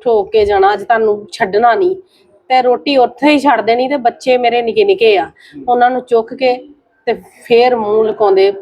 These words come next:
ਕਿਤੇ ਸੇਫ ਹੋ ਜਾਣਾ ਕਿ ਸੱਚੀ ਮਾਰ ਨਾ ਜਾਣ ਤੇ ਕਿਤੇ ਸੰਘਰਸ਼ ਨਾ ਵਿੱਚ ਰਹਿ ਜੇ।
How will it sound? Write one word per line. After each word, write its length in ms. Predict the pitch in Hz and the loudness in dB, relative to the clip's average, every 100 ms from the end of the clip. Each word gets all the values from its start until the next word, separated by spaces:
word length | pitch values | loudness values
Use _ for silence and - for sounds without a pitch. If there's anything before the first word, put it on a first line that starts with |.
| - _ - | -16 _ -8
ਕਿਤੇ 180 | 226 | -4
ਸੇਫ 380 | 220 - 214 202 | -4 0 0 0
ਹੋ 120 | 240 | -2
ਜਾਣਾ 340 | 220 392 240 262 - - - | 0 0 0 -2 -6 -20 -12
ਕਿ 60 | 233 | -8
ਸੱਚੀ 400 | 220 226 - 269 | -6 -6 -2 0
ਮਾਰ 280 | 233 190 196 | 2 0 2
ਨਾ 120 | 214 | 0
ਜਾਣ 220 | 214 208 | 0 -2
ਤੇ 120 | 208 | -4
ਕਿਤੇ 240 | 247 233 226 | -6 -4 -4
ਸੰਘਰਸ਼ 540 | 220 226 214 202 - | -4 -2 0 -2 -2
ਨਾ 160 | 180 180 | -2 -2
ਵਿੱਚ 220 | 180 170 | -4 -10
ਰਹਿ 180 | 160 160 | -16 -14
ਜੇ। 460 | 160 147 - 127 | -14 -18 -20 -20